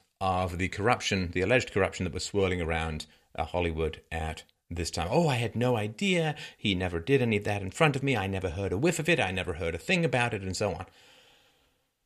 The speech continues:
In which case, of course, nobody confides in you, nobody talks to you, you're not popular, nobody shares any secrets with you, and so on. And that's number one. And number two, it means that you have a fundamental inability to identify immorality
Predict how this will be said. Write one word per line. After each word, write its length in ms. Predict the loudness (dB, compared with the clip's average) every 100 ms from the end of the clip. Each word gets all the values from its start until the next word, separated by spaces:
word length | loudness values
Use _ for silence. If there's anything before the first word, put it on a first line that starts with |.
| _ _
In 100 | 8
which 180 | 8 8
case, 180 | 6 6
of 80 | 6
course, 240 | 6 8
nobody 300 | 6 6 4
confides 480 | 2 2 4 4 2
in 80 | 2
you, 80 |
nobody 260 | 2 2 0
talks 320 | 2 2 2
to 80 | 0
you, 60 | 0
you're 160 | 0
not 200 | -2 -4
popular, 400 | -2 -2 0 0
nobody 280 | 0 -2 -2
shares 320 | -2 -2 -2
any 120 | -4
secrets 440 | -2 0 0 -2 -2
with 120 | 0
you, 200 | 2 2
and 100 | 0
so 240 | 2 0
on. 180 | -2 -6 -12 _ 0
And 180 | 2 4
that's 160 | 4 4
number 200 | 4 6
one. 180 | 4
And 140 | 4 4
number 180 | 6 4
two, 460 | 4 4 4 0 -4 -20 -2 2
it 140 | 4
means 200 | 6 6
that 160 | 4 4
you 60 |
have 140 | 6 6
a 120 | 4
fundamental 1160 | 2 -4 2 4 4 4 6 6 4 2 -2 2
inability 680 | 4 6 4 2 2 -4 -12 _ _ _ _ _ _ _ _
to 160 | 0 2
identify 640 | 4 4 4 2 -2 -2 -6 _ _ _ _ _ _ _ _ _ _ 2
immorality 720 | 4 4 2 -2 -4 -10